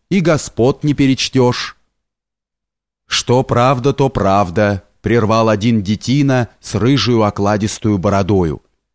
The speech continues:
Господ-то развелось у нас немало, и вирники, и тиуны, а уж пуще всех эти метальники, провал бы их взял,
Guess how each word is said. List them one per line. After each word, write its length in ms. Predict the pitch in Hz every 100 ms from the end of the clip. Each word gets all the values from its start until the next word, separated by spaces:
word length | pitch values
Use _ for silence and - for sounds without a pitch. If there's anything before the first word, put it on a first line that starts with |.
| _ _ _ _ -
Господ-то 720 | 92 117 - 127 139 - 131
развелось 560 | 135 104 131 123 135 135
у 60 |
нас 240 | 131 123 127
немало, 640 | 127 98 104 123 107 73 _ _ _ -
и 140 | 135
вирники, 840 | 101 120 147 143 139 - 135 120 - -
и 100 | 131
тиуны, 800 | 135 123 110 131 151 139 131 - _ _ _ _ -
а 160 | 98
уж 180 | 135 -
пуще 360 | - 170 - 151
всех 500 | - 143 151 143 -
эти 240 | 113 127 139
метальники, 880 | 135 - 110 123 139 135 - 92 62 _ _ _ _
провал 440 | - 107 113 120 98
бы 160 | 90 107
их 140 | 98
взял, 460 | 80 98 92 78